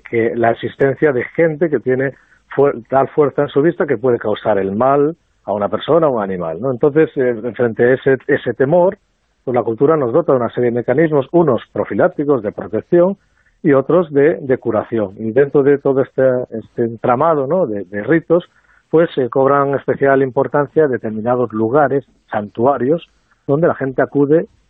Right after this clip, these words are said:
tanto a buscar la protección, ¿no? como los ritos de curación una vez que creen que están bajo la acción del mal de ojo.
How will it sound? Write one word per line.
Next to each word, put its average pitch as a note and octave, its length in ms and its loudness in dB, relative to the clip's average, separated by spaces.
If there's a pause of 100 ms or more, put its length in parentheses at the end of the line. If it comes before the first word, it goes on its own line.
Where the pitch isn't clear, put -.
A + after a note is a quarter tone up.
(260)
tanto D#3+ 260 -2
a - 20 -2
buscar A#2 320 -4
la A#2+ 100 0
protección, D#3+ 680 -2 (180)
¿no? E3 220 -10
como C3 340 0 (220)
los G2+ 160 -4
ritos G2+ 280 -6
de A2 80 -4
curación A2 400 -4
una G#2+ 140 -2
vez A2+ 180 0
que G#2+ 140 -8
creen A2 300 -6
que A#2 80 -4
están G#2+ 320 -4
bajo G#2 200 -4
la F#2+ 100 -2
acción F2 180 -12
del F2 100 -10
mal E2 160 -8
de E2+ 80 -10
ojo. - 160 -12